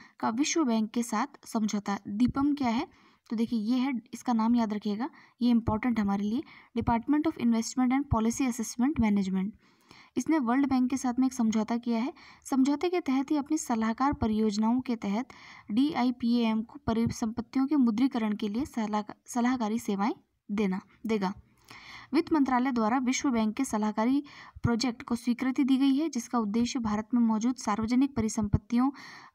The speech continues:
का मूल्यांकन करना है तथा उनके अंतर्राष्ट्रीय मानकों के आधार पर दिशा निर्देश तैयारी करना है,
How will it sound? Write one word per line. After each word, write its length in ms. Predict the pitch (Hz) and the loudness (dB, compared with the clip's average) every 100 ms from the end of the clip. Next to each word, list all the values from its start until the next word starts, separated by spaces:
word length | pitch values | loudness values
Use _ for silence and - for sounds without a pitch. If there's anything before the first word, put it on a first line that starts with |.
| _ | _
का 100 | 247 | 0
मूल्यांकन 640 | 220 220 214 214 214 254 | 2 2 2 2 0 0
करना 280 | 262 254 254 | 0 2 2
है 180 | 262 339 | 0 -2
तथा 220 | 240 233 - | -6 -8 0
उनके 280 | - 226 277 | 0 2 -2
अंतर्राष्ट्रीय 520 | 233 220 214 214 269 | -2 0 -2 -2 0
मानकों 380 | 220 208 208 220 | 2 0 -2 -4
के 120 | 226 | -4
आधार 300 | 208 202 202 | -2 -2 0
पर 200 | 202 349 - - - 226 | 0 -2 -6 -20 -10 -2
दिशा 260 | 226 254 | 0 0
निर्देश 440 | 220 196 214 339 - - - | 0 -2 -4 -4 -6 -18 -6
तैयारी 260 | 226 208 202 | -2 0 0
करना 240 | 196 190 | 0 0
है, 140 | 190 | -2